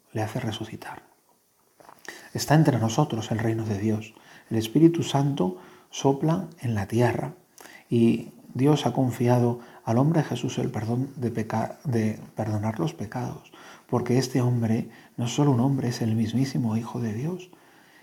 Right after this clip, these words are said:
que está en medio de nosotros. ¿Y esto qué nos dice a ti y a mí? Pues nos dice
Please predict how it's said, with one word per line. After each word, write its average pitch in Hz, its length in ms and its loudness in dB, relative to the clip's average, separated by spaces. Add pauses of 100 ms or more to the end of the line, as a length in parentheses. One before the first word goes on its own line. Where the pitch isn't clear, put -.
(100)
que - 80 -6
está - 180 -4
en 107 100 0
medio 123 240 0
de 127 120 -2
nosotros. - 640 -12 (640)
¿Y 180 60 6
esto 170 180 6
qué 156 80 8
nos 117 160 6
dice 117 400 4
a - 80 -8
ti - 100 -6
y 104 60 -2
a 104 80 0
mí? 131 240 0 (380)
Pues 117 200 -6
nos 120 160 -4
dice 160 400 4